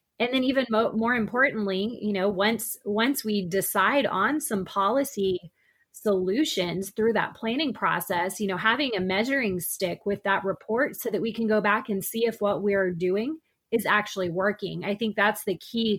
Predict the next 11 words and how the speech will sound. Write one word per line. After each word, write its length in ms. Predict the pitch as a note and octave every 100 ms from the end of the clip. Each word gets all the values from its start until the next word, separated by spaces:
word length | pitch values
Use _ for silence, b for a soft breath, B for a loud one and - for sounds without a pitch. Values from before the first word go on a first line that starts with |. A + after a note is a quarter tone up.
| -
to 180 | G#3 F3+
a 100 | F#3+
really 300 | G3+ F#3+ F#3
strong 520 | - F#3+ F#3 F3+ F3+ b b b
state 320 | - A3+ G3
broadband 540 | F3 G3 C#4+ G3 F3+ F3+
plan 300 | G3 F3+ G3+
is, 200 | G#3 -
you 160 | A3 A3
know, 80 | G3
having, 560 | G#3 A#3 B3 G#3 F3+